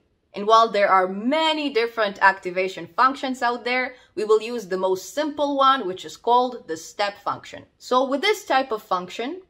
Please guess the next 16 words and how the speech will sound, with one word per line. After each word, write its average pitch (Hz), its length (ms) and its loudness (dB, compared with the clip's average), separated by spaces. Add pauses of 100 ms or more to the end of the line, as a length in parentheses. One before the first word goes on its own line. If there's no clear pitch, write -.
(100)
if - 180 -14
our 185 140 2
threshold 190 800 -2
is 175 180 -10
point 285 320 -2
five, 170 460 -2 (180)
for 175 240 -4
example, 175 640 -6 (280)
and 180 160 -2
our 175 200 0
sum 262 680 0 (160)
is 175 300 -6
bigger 196 640 -2
than 175 160 -6
point 175 340 -8
five, 262 540 2